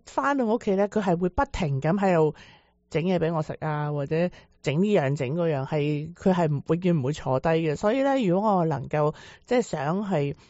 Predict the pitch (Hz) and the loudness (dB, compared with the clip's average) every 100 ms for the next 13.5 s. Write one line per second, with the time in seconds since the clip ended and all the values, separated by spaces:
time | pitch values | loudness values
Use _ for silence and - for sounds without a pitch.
0 | _ - 240 - - 254 147 - 151 151 | _ -4 -4 -2 0 2 2 2 0 0
1 | 139 147 151 190 185 160 156 147 147 147 | 0 0 -2 0 0 0 0 0 -2 -4
2 | 156 139 - - _ 196 202 233 - 180 | -4 -6 -8 -18 _ 0 2 0 0 2
3 | 202 240 254 - - _ _ - 208 262 | 2 0 -4 -8 -20 _ _ -2 0 0
4 | 330 320 311 311 285 277 240 180 185 175 | 0 -2 -2 0 0 0 2 2 2 0
5 | - 180 170 170 185 226 - 170 156 156 | 2 4 4 4 2 -2 0 0 0 -2
6 | 160 156 156 151 135 135 170 175 180 185 | -2 -2 -2 -2 -2 0 0 0 0 0
7 | 170 165 143 139 - - 165 170 202 185 | 0 0 -2 -4 -12 -6 -2 0 2 2
8 | 180 202 196 196 190 143 131 156 - 190 | 0 -4 -4 0 0 0 0 -2 -2 -2
9 | 185 117 135 127 156 156 131 190 190 190 | -4 -6 -6 -2 -2 -2 -2 0 -2 0
10 | 131 123 143 _ _ _ _ _ _ 190 | 0 0 -4 _ _ _ _ _ _ -4
11 | 202 220 - - 185 175 156 - 196 196 | 2 0 0 -2 0 0 -2 0 2 2
12 | 180 165 190 175 - 117 135 180 160 147 | 2 0 0 0 0 -2 0 2 2 2
13 | 127 131 117 110 | -2 -2 -2 -2